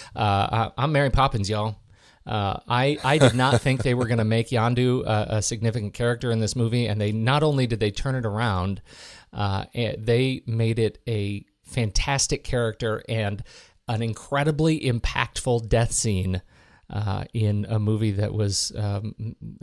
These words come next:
otherwise a balloon of color and kind of frivolousness. I, I think it was, um,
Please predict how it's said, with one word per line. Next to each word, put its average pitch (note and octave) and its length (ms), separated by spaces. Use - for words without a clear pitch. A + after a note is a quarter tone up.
otherwise A2 540
a - 40
balloon A2 360
of G#2+ 120
color B2+ 420
and A#2 500
kind B2+ 180
of A#2+ 100
frivolousness. A#2+ 720
I, G#2+ 280
I A2 100
think - 220
it A#2+ 120
was, - 380
um, G2+ 260